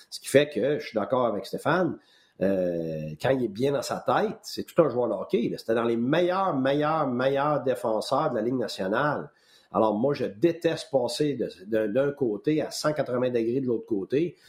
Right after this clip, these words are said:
que ce soit avec des individus ou des, euh, ou des, des, des, des, des, des plans de vie ou n'importe quoi. Je déteste ça. Alors, je, c'est pas, c'est même pas juste de donner une chance au coureur, c'est,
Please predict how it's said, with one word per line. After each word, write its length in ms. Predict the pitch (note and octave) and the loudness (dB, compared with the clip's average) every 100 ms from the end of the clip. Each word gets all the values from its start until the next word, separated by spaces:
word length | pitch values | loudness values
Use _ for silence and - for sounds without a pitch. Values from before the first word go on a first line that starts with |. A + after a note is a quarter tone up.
| - | -14
que 60 | - | -2
ce 60 | A#2 | 2
soit 180 | D3+ | 2
avec 120 | C3+ A#2+ | 2 0
des 80 | |
individus 520 | B2+ B2+ A#2 G#2 A2+ E3+ | -2 -2 -4 -6 -2 0
ou 160 | D3 | 0
des, 300 | A2+ G#2 G#2 | 0 0 2
euh, 120 | F#2+ F2+ - - _ | -2 -4 -14 -20 _
ou 100 | G#2 | -2
des, 220 | G2+ G2+ | 0 0
des, 180 | F2+ E2+ | 0 -2
des, 220 | E2 E2 | -2 -4
des, 220 | D2+ D2+ C#2+ | -6 -12 -12
des, 280 | C#2 A#1+ A1 A1 - _ - B2+ A#2 | -16 -20 -20 -20 -20 _ 2 2 2
des 100 | A2 | -2
plans 340 | G2+ - D3 B2 | 0 0 2 0
de 80 | |
vie 320 | G#2+ G#2 C#3+ F3 | -6 -4 -2 0
ou 100 | A#2+ | 0
n'importe 400 | E3 F3 - F#2+ | 0 -2 -4 -2
quoi. 380 | A#2 C#3+ F3 - - - - - - | 0 0 0 -6 -16 -20 -20 -20 -2
Je 160 | A#2+ | 0
déteste 500 | G#2+ D3+ D3+ C3+ - | 4 4 4 -4 -4
ça. 360 | - D3+ F3+ F#3+ | 0 2 2 0
Alors, 420 | G#2+ A2 A2+ A2 - | -2 0 2 0 -4
je, 280 | G#2 - - - - | -10 -10 -10 -10 -10
c'est 280 | - - - | -14 -12 0
pas, 140 | - G#2+ | 0 2
c'est 100 | D#3 | 2
même 140 | F#3+ | 2
pas 100 | G3+ | 0
juste 160 | F3+ E3 | 0 0
de 80 | |
donner 160 | C3+ C3+ | 0 0
une 80 | B2+ | -2
chance 300 | C#3+ C#3 C3+ | 0 0 0
au 80 | A2 | -2
coureur, 560 | A2+ F#2+ C#3 A3 D3+ - - - | -2 0 0 0 -6 -8 -20 -14
c'est, 420 | - - C#3 C3 | -2 0 2 0